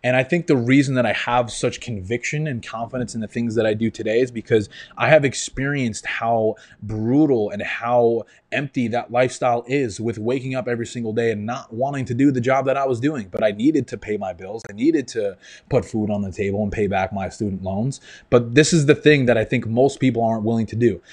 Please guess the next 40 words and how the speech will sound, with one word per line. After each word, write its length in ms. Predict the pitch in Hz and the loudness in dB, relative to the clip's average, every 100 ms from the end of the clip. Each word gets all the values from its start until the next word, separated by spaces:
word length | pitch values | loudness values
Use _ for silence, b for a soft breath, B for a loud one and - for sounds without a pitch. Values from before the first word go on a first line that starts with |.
| B | B
And 120 | 131 | 0
I'm 120 | 131 131 | 0 2
not 200 | 160 - | -2 -2
saying 220 | 151 143 | -2 0
you 60 | |
have 140 | 120 113 | 0 0
to 60 | |
do 180 | 110 120 | 2 4
this 140 | 135 131 | 4 2
because 260 | 113 107 - | 0 0 0
honestly, 420 | 120 139 139 131 | -2 0 4 4
I'm 120 | 123 120 | 4 2
a 40 | |
little 160 | 131 123 | 2 2
fucking 320 | 135 123 117 | 0 -4 -2
crazy, 460 | 120 110 110 127 - - | 2 2 2 -2 -4 -2
right? 200 | 110 120 | 0 0
And 100 | 107 | -2
there's, 200 | 107 98 | -4 -2
I 120 | 107 | -4
have 140 | 107 110 | -2 -2
some 160 | 120 | -4
screws 300 | - 117 113 | -4 -2 2
loose 220 | 117 110 | 2 2
in 60 | 107 | 0
my 100 | 95 | -2
head. 240 | 87 117 B B B | 2 2 B B B
Maybe 220 | 117 135 | 4 8
it 40 | 135 | 8
was 140 | 131 | 6
the 60 | 120 | 4
high 180 | 127 123 | 4 4
school 220 | - 123 | 2 0
football. 300 | - 123 123 | 4 8 8
Maybe 300 | 117 127 131 | 6 2 2
I 60 | 120 | 2
have 180 | 120 | 2
C 160 | - 127 | 0 -4
T 120 | 117 | -2
E. 380 | 113 120 123 120 | 0 2 2 0